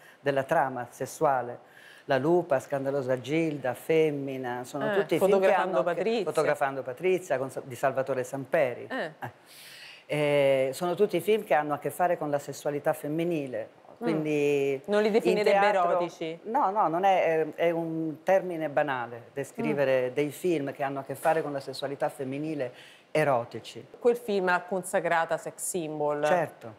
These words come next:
Speaker 2: E questo le piaceva? Le piaceva sentirsi sex symbol?
Speaker 1: Per fare l'attrice c'è bisogno di una grandissima forza seduttiva.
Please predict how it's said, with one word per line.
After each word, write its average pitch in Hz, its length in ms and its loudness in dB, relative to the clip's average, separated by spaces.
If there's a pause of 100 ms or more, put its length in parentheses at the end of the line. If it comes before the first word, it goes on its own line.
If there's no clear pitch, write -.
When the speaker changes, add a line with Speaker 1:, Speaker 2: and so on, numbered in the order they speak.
(140)
Speaker 2:
E - 80 -18
questo 240 340 0
le 185 120 -2
piaceva? 208 400 -2
Le 190 120 -2
piaceva 226 380 -4
sentirsi 208 500 -8
sex - 240 -8
symbol? 208 460 -6 (460)
Speaker 1:
Per 190 120 2
fare 226 300 4
l'attrice 202 440 2
c'è 180 160 -4
bisogno 151 420 -2
di 147 80 -4
una 143 120 -4
grandissima 147 600 -4
forza 139 280 -6
seduttiva. 113 680 -12